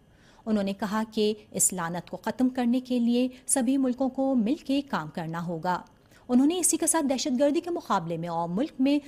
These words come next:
ثبات و استحکام کے قیام کے لیے نوری مالکی کی مجاہدت کو قابل تعریف بتایا۔ ایران کے وزیر خارجہ محمد جواد ظریف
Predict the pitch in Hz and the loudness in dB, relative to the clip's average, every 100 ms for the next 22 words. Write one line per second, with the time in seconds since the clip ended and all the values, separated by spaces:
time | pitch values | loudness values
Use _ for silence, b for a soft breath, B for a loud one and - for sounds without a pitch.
0 | B - 185 175 165 - 208 - 185 - | B -4 -2 0 -2 -4 -2 -2 -4 -2
1 | 226 247 262 180 165 262 - 190 160 175 | -4 -4 -6 -6 -2 -4 -4 -6 -4 -4
2 | - B B 175 175 175 170 180 277 - | -4 B B -6 -4 -4 -4 -4 -6 -2
3 | 254 254 185 175 165 156 175 - 180 185 | 2 2 2 -2 -4 -6 -8 -6 -6 -6
4 | B - 240 262 262 262 262 185 156 160 | B -2 0 2 0 0 -2 -4 -4 -12
5 | - 190 185 175 160 165 - - B B | -12 -10 -6 -4 -4 -4 -6 -12 B B
6 | B B 214 202 170 185 180 180 185 196 | B B 0 0 0 -4 -4 -4 -4 -4
7 | 175 180 185 170 175 165 165 170 165 185 | -2 -2 -4 -4 -6 -4 -4 -4 -4 -2
8 | 185 | 0